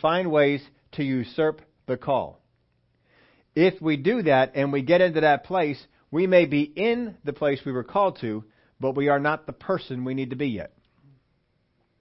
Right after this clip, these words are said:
In, in along the way, during the process, God is trying to make us the person we need to be,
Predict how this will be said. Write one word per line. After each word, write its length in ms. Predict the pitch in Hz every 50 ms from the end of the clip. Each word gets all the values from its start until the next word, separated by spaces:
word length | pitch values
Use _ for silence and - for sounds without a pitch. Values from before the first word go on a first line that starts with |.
| _ _ _ _ _ _ _
In, 200 | - 147 180 196 208 196 185 - -
in 320 | - 175 190 208 208 208 208
along 340 | - 180 175 185 180 180 175
the 80 | 165 165
way, 320 | 170 185 180 160 151 147
during 280 | 117 131 151 165 180 170
the 80 | 147
process, 540 | 131 - 190 190 185 165 - - 127 131 - - _ _ _ - - _ _ _ -
God 320 | - 156 160 180 196 196 190
is 220 | 160 147 139 127 - -
trying 420 | - - 196 180 160 143 139 143 135 -
to 100 | 156 147
make 300 | 147 156 175 175 175 175
us 240 | - 135 127 127 127 - - _ _ _
the 140 | - 131 127
person 520 | 123 - - 185 185 147 - - 127 127 123
we 120 | 131 139
need 200 | 143 147 139 120
to 80 | 113 110
be, 420 | 139 160 143 120 113 117 120 -